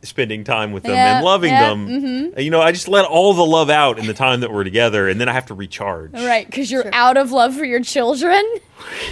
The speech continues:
Speaker 2: <laughs>
Speaker 1: Uh, no, I wouldn't put it that way.
Speaker 2: Yeah, what else we got going on in the video game news?
Speaker 1: Yeah, uh, actually, I'm gonna, I'm gonna read this.
Speaker 2: Oh, you're gonna read a
Speaker 1: That's
Speaker 2: thing?
Speaker 1: it.
Speaker 2: Sweet, I'm gonna eat a,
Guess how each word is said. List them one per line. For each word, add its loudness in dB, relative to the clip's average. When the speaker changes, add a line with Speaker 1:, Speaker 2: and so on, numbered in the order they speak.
Speaker 2:
<laughs> 2
Speaker 1:
Uh, -2
no, 4
I 6
wouldn't 2
put 0
it -2
that 2
way. 2
Speaker 2:
Yeah, 6
what 2
else 0
we -4
got 0
going 2
on -2
in -8
the -4
video 0
game -4
news? -8
Speaker 1:
Yeah, 0
uh, 0
actually, -6
I'm -12
gonna, -12
I'm -12
gonna -10
read -8
this. -14
Speaker 2:
Oh, -8
you're 0
gonna -2
read -2
a 2
Speaker 1:
That's 2
Speaker 2:
thing? 2
Speaker 1:
it. 0
Speaker 2:
Sweet, 2
I'm 2
gonna -4
eat -8
a, -8